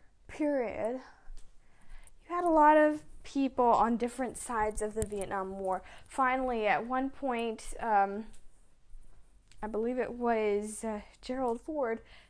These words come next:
decided to bring back the troops and completely stop, um, the interference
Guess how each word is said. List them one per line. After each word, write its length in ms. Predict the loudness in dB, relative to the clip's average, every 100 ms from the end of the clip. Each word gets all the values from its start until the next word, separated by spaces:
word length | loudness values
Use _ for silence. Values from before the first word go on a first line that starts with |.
| -20 -12
decided 420 | -6 -4 -4 -8
to 400 | -6 -2 -2 -4 -6
bring 260 | -4 0
back 380 | 0 0 -2 -10
the 60 | -12
troops 640 | -10 -6 -6 -8 -14 -14 -14 -14 -16 -12
and 140 | -10
completely 840 | -8 -8 -4 -4 0 0 0 -4 -8
stop, 540 | -2 4 6 6 0 -14 -12 -12 -12 -16 -20 -18 -18 -8
um, 460 | -6 -4 -6 -8 -10 -16 -20 -20 -20 -20 -20 -20 -20 -20 -20 -20 -20 -20 -20 -20 _ -20 -18 -18 -20 -14 -10
the 500 | -4 -2 -2 -4 -8 -14 -20 -12 -6
interference 800 | -6 -6 -4 0 0 0 -4